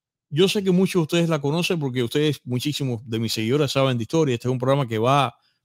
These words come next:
alando ese tipo de seguidores, pero Beria dijo una frase, siendo él el director o,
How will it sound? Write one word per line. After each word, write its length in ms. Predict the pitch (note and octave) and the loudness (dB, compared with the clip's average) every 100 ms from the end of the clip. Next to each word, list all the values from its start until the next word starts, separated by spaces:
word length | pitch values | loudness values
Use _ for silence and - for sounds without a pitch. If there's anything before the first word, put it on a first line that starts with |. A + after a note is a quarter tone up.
| - | -4
alando 480 | A#2+ C3+ E3 C#3 A#2 | 0 2 2 2 0
ese 180 | - | -2
tipo 320 | A#2+ C3+ C3+ A#2 | -2 -2 0 -2
de 80 | |
seguidores, 640 | A2 A#2 A#2+ C#3+ D#3+ - - _ _ _ _ - | 0 -2 2 2 2 -2 -10 _ _ _ _ 0
pero 200 | C3+ D#3+ | 2 6
Beria 520 | A#3+ A#3+ G3+ G3 - _ _ | 6 6 4 2 0 _ _
dijo 280 | - C3+ E3 | -8 -2 2
una 120 | G3+ | 2
frase, 480 | E3+ F3+ D#3 - C#3 - _ | 2 2 2 0 -4 -10 _
siendo 440 | - D3+ E3+ E3+ | 0 2 4 4
él 260 | F3+ F3+ - | 4 2 -4
el 420 | - B2 A#2 A2+ G2 _ _ _ - - _ - | -6 -4 -2 -4 -8 _ _ _ -18 -18 _ 0
director 720 | C#3 D3 B2+ F#3+ G#3 F3 - | 2 2 2 4 4 4 -2
o, 180 | - - | -14 -20